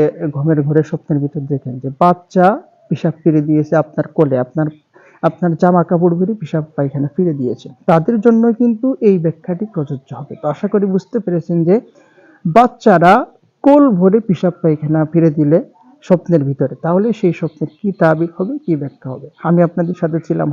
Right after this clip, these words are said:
হাফেজ বাহাউদ্দিন আলী। আসসালামু আলাইকুম ওয়া রাহমাতুল্লাহি ওয়া বারাকাতুহু। আসসালামু আলাইকুম ওয়া রাহমাতুল্লাহি ওয়া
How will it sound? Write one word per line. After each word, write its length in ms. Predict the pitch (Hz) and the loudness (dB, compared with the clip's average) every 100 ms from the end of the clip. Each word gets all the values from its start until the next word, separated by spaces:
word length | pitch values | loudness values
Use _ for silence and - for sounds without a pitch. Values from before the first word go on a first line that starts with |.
| 151 | -2
হাফেজ 360 | 160 - 208 - - | -4 -2 -6 -6 -8
বাহাউদ্দিন 420 | 151 147 151 151 - | -6 -6 -6 -6 -4
আলী। 120 | 147 131 _ - | -6 -6 _ -14
আসসালামু 380 | - - 175 165 160 | -8 -4 0 0 2
আলাইকুম 360 | 165 196 - 214 214 _ - - | 0 0 0 -2 -4 _ -20 2
ওয়া 100 | 196 208 | 6 6
রাহমাতুল্লাহি 840 | 214 170 147 151 139 147 139 160 - _ _ | 4 -2 -2 -2 -2 -2 -4 -10 -12 _ _
ওয়া 80 | - 190 | -4 -2
বারাকাতুহু। 600 | 220 220 - - - - _ _ _ _ _ _ _ _ _ | -4 -6 -10 -16 -18 -20 _ _ _ _ _ _ _ _ _
আসসালামু 460 | 165 - 165 160 147 | 0 2 2 2 4
আলাইকুম 360 | 156 180 196 214 247 | 2 0 2 0 2
ওয়া 100 | 175 156 | 2 2
রাহমাতুল্লাহি 760 | 151 143 139 135 135 139 - 180 | 2 -2 -2 -2 -2 -2 -2 -6
ওয়া 80 | - | -4